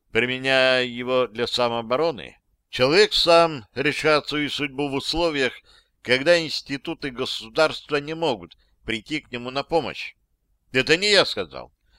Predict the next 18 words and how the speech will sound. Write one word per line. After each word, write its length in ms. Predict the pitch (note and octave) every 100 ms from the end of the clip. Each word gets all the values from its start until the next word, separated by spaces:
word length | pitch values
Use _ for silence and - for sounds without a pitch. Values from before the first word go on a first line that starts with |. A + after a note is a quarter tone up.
| _ _
Кто-то 460 | - D#3+ E3+ E3+ D#3+
из 220 | C3+ C3
североамериканских 1120 | - D3+ D3 C#3 C3 C3 - C#3 C3+ - C3
полицейских, 840 | - C#3 C3+ - G2 E2+ - F2+ - _ _
не 120 | D#3+
помню 360 | F3 D#3 A#2 A#2+
точно 400 | A2 G#2+ - A2+
кто. 300 | - E2+ A1+ _ _ _ _ _ _ -
А 140 | G#2+
их 220 | A2 G2+
стоит 480 | - - G#2+ A2 A2+
уважать, 420 | B2 B2 D3 D#3+ - _ _ _ _
хотя 320 | - F#2+ A#2+
бы 160 | C3 A#2+
за 140 | G#2
то, 280 | G2 B2+ C3+
что 260 | - A2 G2+
они 420 | G2 A2 C3+ A2